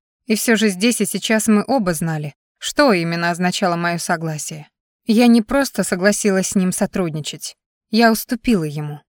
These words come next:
Но не потому, что справилась с его давлением, а потому что Дариан изначально не оставил мне права выбора.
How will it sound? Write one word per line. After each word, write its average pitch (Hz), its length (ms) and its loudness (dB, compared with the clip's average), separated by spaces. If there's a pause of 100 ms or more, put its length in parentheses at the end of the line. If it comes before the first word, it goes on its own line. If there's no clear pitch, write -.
(280)
Но 226 180 6
не 226 140 6
потому, 226 420 4
что - 200 0
справилась 180 560 2
с - 80 -8
его 175 220 0
давлением, 170 640 -2 (260)
а - 80 -4
потому 240 340 4
что - 200 -2
Дариан 214 420 4
изначально 220 680 2
не 170 160 -4
оставил 185 420 0
мне 185 220 0
права 175 320 -2
выбора. 156 440 -8